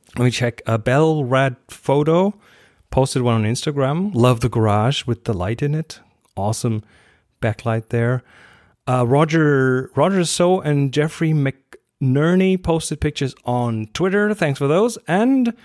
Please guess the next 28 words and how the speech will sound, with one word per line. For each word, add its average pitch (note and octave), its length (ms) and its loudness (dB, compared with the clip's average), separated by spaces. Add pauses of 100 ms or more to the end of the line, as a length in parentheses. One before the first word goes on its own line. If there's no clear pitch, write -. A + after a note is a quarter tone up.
(600)
Hampus G#3 680 0
Hara F#3 560 0
and D3+ 380 0
Linda C#3+ 840 0
Maston A#2+ 800 0
Vixie A#2+ 480 0
posted A#2 500 -4
theirs E2+ 300 -8 (160)
on C#3 220 -2
Facebook. D#3+ 640 -4
And A2+ 340 -2 (880)
to - 80 -10
be - 80 -2
honest, F#3 320 0
I C#3+ 60 2
couldn't C3+ 260 2
be E3 100 4
happier C3 440 0
to G2 400 -4
see, G#2 460 -4 (160)
like, G#2+ 320 -8
your, G2+ 260 -2 (360)
your A#2+ 100 2
spontaneous B2 680 2
photos. D3+ 460 -4
That's - 240 -12
awesome. A2 480 -8 (160)
So, A#2 240 -2